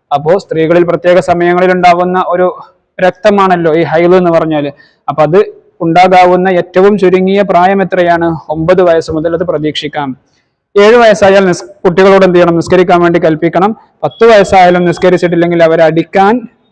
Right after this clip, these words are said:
രക്ഷിതാക്കൾക്ക് ബാധ്യതയുണ്ട്. അതുപോലെ സമയമായാൽ ഉടൻ നാം നിസ്കരിക്കണം. കാരണം കൂടാതെ എന്ത് ചെയ്യാൻ പാടില്ല? നിസ്കാരം സമയത്തെ വിട്ട് പിന്തിക്കാൻ പാടില്ല. ഇനി ഉറക്കം, മറവി എന്നിവയാണ് കാരണങ്ങൾ. അപ്പൊ ഒരാൾ ഉറങ്ങിയിട്ട്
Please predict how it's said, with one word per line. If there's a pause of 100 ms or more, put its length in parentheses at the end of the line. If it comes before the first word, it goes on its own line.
(300)
രക്ഷിതാക്കൾക്ക്
ബാധ്യതയുണ്ട്. (640)
അതുപോലെ
സമയമായാൽ
ഉടൻ (180)
നാം
നിസ്കരിക്കണം.
കാരണം
കൂടാതെ
എന്ത്
ചെയ്യാൻ
പാടില്ല? (460)
നിസ്കാരം
സമയത്തെ
വിട്ട്
പിന്തിക്കാൻ
പാടില്ല.
ഇനി
ഉറക്കം,
മറവി (580)
എന്നിവയാണ്
കാരണങ്ങൾ.
അപ്പൊ
ഒരാൾ
ഉറങ്ങിയിട്ട്